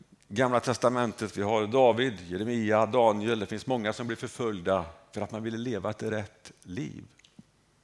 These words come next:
Daniel, han skötte sitt jobb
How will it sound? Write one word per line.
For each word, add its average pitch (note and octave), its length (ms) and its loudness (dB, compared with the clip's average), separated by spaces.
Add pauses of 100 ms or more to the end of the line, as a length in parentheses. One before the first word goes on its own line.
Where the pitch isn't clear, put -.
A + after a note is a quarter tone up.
(1300)
Daniel, B2 640 2 (720)
han G#2+ 260 0
skötte B2 320 -4
sitt B2 240 -8
jobb A#2 380 -2